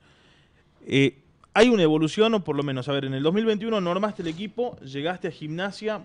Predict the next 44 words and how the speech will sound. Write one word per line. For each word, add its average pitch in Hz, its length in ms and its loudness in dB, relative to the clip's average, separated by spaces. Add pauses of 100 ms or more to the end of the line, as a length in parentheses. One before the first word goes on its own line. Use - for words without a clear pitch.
pudiste 151 320 -4
llegar 139 220 -2
a - 20 -2
una 135 140 -2
final, 165 480 -4 (540)
daba 170 200 6
la 175 120 4
sensación 147 440 -4
de 175 80 0
que 147 120 -6
por 127 200 -6
ahí 156 160 0
no 165 80 0
había 165 220 2
demasiadas 147 500 -2
variantes 143 440 -8
en 135 80 -10
ese 131 160 -6
plantel, 156 500 0 (320)
y 151 160 2
de 160 80 6
ahí 220 180 6
a 208 100 8
este 190 300 0
plantel 139 440 -8
que, 127 180 -8 (120)
inclusive 139 440 -6
en, 127 220 -6
en 123 100 -12
el 120 80 -8
partido 143 260 -6
con 151 140 -6
Central, 120 380 -10
metiste 143 320 -8
el 139 40 -4
volantazo 131 520 -8
ahí 147 260 -8 (400)
en 127 120 -12
el 123 80 -8
entretiempo, 156 560 -8
entró 131 200 -8
Walter, 151 380 -4
entró 135 200 -12
Cérica, 151 480 -4